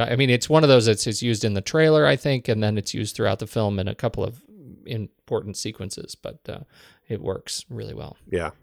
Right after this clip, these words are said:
Speaker 2: absolutely.
Speaker 1: Are we good?
Speaker 2: I was just gonna throw out the Oscars real quick.
Speaker 1: Yeah, how'd it do?
Speaker 2: Uh, well, it, uh,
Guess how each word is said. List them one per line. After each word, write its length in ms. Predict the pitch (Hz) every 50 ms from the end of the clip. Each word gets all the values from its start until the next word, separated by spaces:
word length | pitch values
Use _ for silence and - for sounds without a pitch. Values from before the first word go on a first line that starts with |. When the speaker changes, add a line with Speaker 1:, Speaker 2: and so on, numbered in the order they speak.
| _ _ -
Speaker 2:
absolutely. 680 | 98 92 87 - - 95 85 85 73 65 80 85 85 - _ _ _ _ _ _ _ _ _ _ _ _ _ _ _ - - _ - - - - - - - - _ _ _
Speaker 1:
Are 80 | - 139
we 80 | 165 156
good? 340 | 131 127 165 233 - 233 - - - - - - - - - -
Speaker 2:
I 120 | 139 156
was 100 | 156 147
just 140 | 147 147 -
gonna 320 | - 165 147 135 123 107 98
throw 320 | - - 135 131 131 127 123
out 120 | 120 -
the 80 | 131 123
Oscars 540 | 101 113 123 135 - - - 135 123 - -
real 120 | 127 123
quick. 320 | - - 151 - - - - _ _ _ _ _ _ _ _ _ _ _ _ _ _ -
Speaker 1:
Yeah, 280 | 196 139 175 233 226
how'd 160 | 120 120 117
it 100 | 127 135
do? 220 | - 214 254 196 - _ _ - - -
Speaker 2:
Uh, 140 | - 123 - -
well, 340 | 123 113 117 135 196 - - -
it, 260 | 113 113 113 - - 135
uh, 200 | 127 123 120